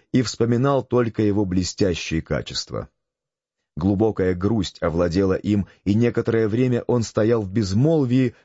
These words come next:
к которому все относились с уважением. Изабелла, совершенно очнувшаяся от обморока, держалась теперь на ногах с потупленными глазами возле Сиганьяка и Ирода,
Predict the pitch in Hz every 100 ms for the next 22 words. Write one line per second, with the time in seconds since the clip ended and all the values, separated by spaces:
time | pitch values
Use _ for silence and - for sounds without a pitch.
0 | _ - 123 - 139 123 117 107 - 135
1 | 160 - 117 113 101 - 107 95 92 -
2 | _ - - 87 82 71 69 64 60 60
3 | - _ _ _ _ _ _ _ 87 82
4 | 87 120 113 80 71 - _ - 110 117
5 | 101 - 120 101 - 92 - 147 139 -
6 | 85 78 90 - 147 95 80 82 76 69
7 | _ _ 87 127 107 120 156 143 - 120
8 | 117 113 104 95 90 139 151 - _ -
9 | - 123 - 131 101 95 90 82 85 85
10 | 131 151 131 127 _ _ 80 90 101 90
11 | 87 87 80 76 85 131 117 104 - 92
12 | 82 76 71 67